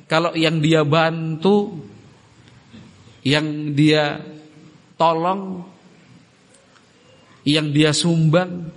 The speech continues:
yang dia ringankan bebannya adalah saudaranya sesama orang beriman. Ya. Apalagi sesuatu yang manfaatnya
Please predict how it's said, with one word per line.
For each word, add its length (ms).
yang 200
dia 120
ringankan 640
bebannya 880
adalah 400
saudaranya 880
sesama 400
orang 240
beriman. 480
Ya. 140
Apalagi 500
sesuatu 480
yang 240
manfaatnya 1200